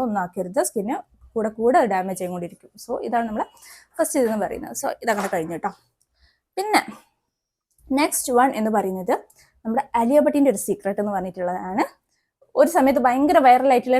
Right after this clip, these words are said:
ട്രെൻഡിങ് ആയിട്ടുള്ള ഒരു സംഭവമായിരുന്നു. ആലിയ ഭട്ട് രാവിലെ എണീച്ച മുതൽ ഒരു പാത്രത്തിൽ ഐസ് എടുത്തിട്ട് തല മുക്കി വെക്കുന്ന ഒരു പരിപാടി. അപ്പൊ അതിനുശേഷം ഞാൻ കൂടെ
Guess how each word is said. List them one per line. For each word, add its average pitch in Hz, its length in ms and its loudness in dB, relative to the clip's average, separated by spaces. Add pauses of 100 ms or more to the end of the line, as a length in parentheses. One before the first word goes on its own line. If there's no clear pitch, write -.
ട്രെൻഡിങ് 277 360 4
ആയിട്ടുള്ള 254 240 4
ഒരു 254 140 -4
സംഭവമായിരുന്നു. 226 560 0 (120)
ആലിയ 233 200 2
ഭട്ട് 240 180 -4
രാവിലെ 226 220 4
എണീച്ച 220 260 -2
മുതൽ 196 200 -4 (560)
ഒരു 285 180 4
പാത്രത്തിൽ 233 400 2 (120)
ഐസ് 214 200 2
എടുത്തിട്ട് 208 280 -2 (320)
തല 262 200 10
മുക്കി 240 220 0
വെക്കുന്ന 214 280 -2
ഒരു 202 100 -2
പരിപാടി. 170 300 -4 (880)
അപ്പൊ 294 200 2
അതിനുശേഷം 320 600 4
ഞാൻ 247 120 4 (240)
കൂടെ 254 160 2